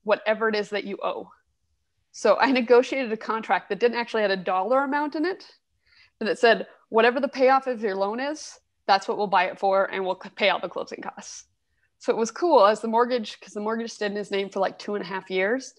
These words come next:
And so the mortgage kept getting paid down, and we didn't have to ever finance it or anything like that. And I think we made twenty-some thousand dollars off of that one at the sale, and then, you know,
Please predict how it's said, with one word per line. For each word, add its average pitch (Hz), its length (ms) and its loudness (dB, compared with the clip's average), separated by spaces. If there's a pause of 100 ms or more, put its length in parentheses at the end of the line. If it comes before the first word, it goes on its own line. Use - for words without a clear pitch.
(400)
And 214 100 -6
so 214 120 2
the 208 80 0
mortgage 220 420 2
kept 196 160 0
getting 196 240 2
paid 196 320 2
down, 226 460 2 (420)
and 190 500 0 (140)
we 214 160 -2
didn't 208 180 0
have 196 140 -2
to - 120 2
ever 190 200 0
finance 185 460 0
it 196 140 -2
or 185 100 4
anything 185 300 -6
like 180 180 -8
that. 185 200 -4
And - 80 -8
I 196 60 -6
think 190 200 -8
we 208 60 -8
made 185 400 -6 (840)
twenty-some 196 480 -4
thousand 180 320 -2
dollars 175 280 -2
off 180 200 0
of 175 100 -4
that 175 240 2
one 185 340 -4 (520)
at 202 180 4
the 208 80 0
sale, 202 680 6
and 196 160 -6
then, 185 440 -10
you 214 80 -6
know, 185 340 -6